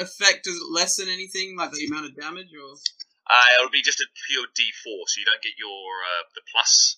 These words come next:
Speaker 2: bonus.
Speaker 1: Oh, yeah.
Speaker 2: Yeah.
Speaker 1: Uh, but the hit's the same.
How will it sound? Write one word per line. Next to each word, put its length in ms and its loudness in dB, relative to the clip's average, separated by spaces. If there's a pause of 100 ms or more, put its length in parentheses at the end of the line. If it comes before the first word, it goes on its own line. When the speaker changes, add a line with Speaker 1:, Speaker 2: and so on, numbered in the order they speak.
Speaker 2:
bonus. 560 -2 (400)
Speaker 1:
Oh, 240 -10
yeah. 240 -12 (240)
Speaker 2:
Yeah. 120 -4 (440)
Speaker 1:
Uh, 240 -4
but 240 -8
the 80 -2
hit's 240 -2
the 80 -2
same. 480 -2